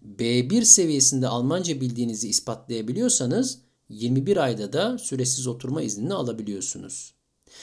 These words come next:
Son olarak yine önemli bir ayrıntı, mavi kart sahibi olan kişilerin eşleri de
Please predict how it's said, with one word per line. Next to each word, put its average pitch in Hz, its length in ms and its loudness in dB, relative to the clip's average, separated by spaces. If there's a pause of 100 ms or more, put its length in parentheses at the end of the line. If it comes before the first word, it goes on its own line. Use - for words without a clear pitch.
(200)
Son 190 220 2
olarak 180 360 2
yine 180 180 2
önemli 156 420 0
bir 156 60 2
ayrıntı, 127 680 2
mavi 156 420 2
kart 143 200 0
sahibi 127 480 2
olan 120 280 -2
kişilerin 110 680 -6
eşleri 110 520 -4
de 240 400 0